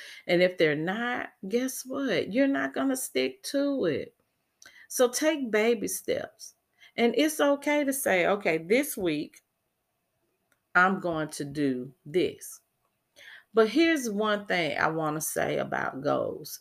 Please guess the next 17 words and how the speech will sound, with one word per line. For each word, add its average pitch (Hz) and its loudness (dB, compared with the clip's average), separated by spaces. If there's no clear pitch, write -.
is 135 -6
do 339 8
something 196 0
every 156 4
day. 139 -6
Do 277 6
one 254 0
thing 170 -2
every 170 2
day 151 -2
that 123 -2
gets - -4
you - -10
closer 156 -2
to 143 -2
your 127 2
goal, - -6